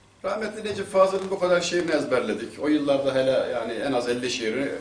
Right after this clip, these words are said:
hepimizin ezberinde olurdu. <coughs> Bir tanışsak, hele bir gitsem bir ziyaret etsem falan. Da ham hayal. Ne, ne mümkün. Cesaretini toplayacaksın da hey yavrum hey.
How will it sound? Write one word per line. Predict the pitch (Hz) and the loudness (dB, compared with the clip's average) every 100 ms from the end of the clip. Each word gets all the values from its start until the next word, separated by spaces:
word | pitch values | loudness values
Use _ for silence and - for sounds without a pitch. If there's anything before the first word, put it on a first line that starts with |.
| 139 | -10
hepimizin | 135 113 131 | -12 -8 -4
ezberinde | 131 113 113 110 | -2 -2 -4 0
olurdu. | 104 107 90 98 - - - - - - - - | -2 -2 -6 -8 -12 -16 -20 -20 -20 -20 -16 -4
<coughs> | - - - - - - - - - - - - - - - - - 190 | -2 -2 -4 -4 -2 -4 -8 -18 -20 -20 -20 -20 -20 -20 -20 -20 -12 -8
Bir | 190 | 2
tanışsak, | 185 156 - 135 - - - - - - - - - - - - | 4 4 2 0 -2 -12 -20 -16 -16 -16 -20 -20 -20 -20 -20 -18
hele | - 113 | -6 -4
bir | 123 | -4
gitsem | 127 - 143 135 | -4 -2 2 2
bir | |
ziyaret | 131 131 127 120 | 4 4 4 4
etsem | 113 127 120 | 0 0 2
falan. | 113 104 - - - - - - | 2 2 0 -6 -18 -20 -10 -2
Da | 320 - - - - | 0 -2 -8 -18 0
ham | 202 185 | 2 4
hayal. | 170 170 151 127 - - | 4 6 6 4 -2 -4
Ne, | 165 | 0
ne | 135 123 151 | 2 2 0
mümkün. | 160 151 - 131 117 | 0 -2 0 -2 -2
Cesaretini | - 127 120 117 113 113 110 | 0 0 2 0 0 -2 -2
toplayacaksın | 113 113 131 180 202 | -2 -2 -2 0 0
da | 185 123 | 2 2
hey | 143 135 110 | 4 4 4
yavrum | 104 104 95 131 127 | 0 0 -2 -4 -2
hey. | 127 110 | 2 2